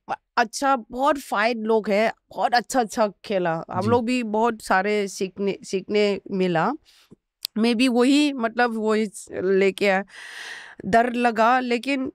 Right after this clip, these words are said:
Speaker 1: मुझे एक बार फाइट दे के शैडो बॉक्सिंग किया हो और पैडिंग मारा हो, वो देख लिया तो,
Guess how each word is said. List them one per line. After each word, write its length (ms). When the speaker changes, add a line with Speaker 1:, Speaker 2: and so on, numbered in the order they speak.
Speaker 1:
मुझे 220
एक 300
बार 180
फाइट 300
दे 220
के 260
शैडो 360
बॉक्सिंग 500
किया 220
हो 540
और 220
पैडिंग 500
मारा 360
हो, 280
वो 120
देख 300
लिया 180
तो, 340